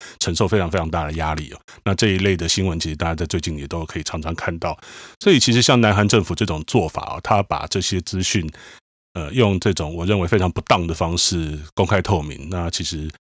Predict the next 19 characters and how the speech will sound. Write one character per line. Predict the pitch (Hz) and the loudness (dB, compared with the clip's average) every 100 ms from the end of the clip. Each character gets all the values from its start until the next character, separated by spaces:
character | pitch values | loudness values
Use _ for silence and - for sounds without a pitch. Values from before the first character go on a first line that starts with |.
| _ _ | _ _
呃， | - 80 | -8 -2
对 | 120 98 | 2 2
于 | 82 80 | 0 -4
整 | - 71 | -6 -8
个 | 78 | -6
疫 | 113 104 | -2 -2
情 | 85 | -2
的 | |
控 | 85 98 87 | -2 -2 0
制 | 90 80 | -2 -4
不 | - | -2
但 | - 85 | -2 -2
没 | |
有 | 85 78 | -4 -4
帮 | 78 80 | -6 -6
助， | 87 | -8
反 | 78 80 | -6 -8
而 | 73 | -6
是 | 78 - | -4 -4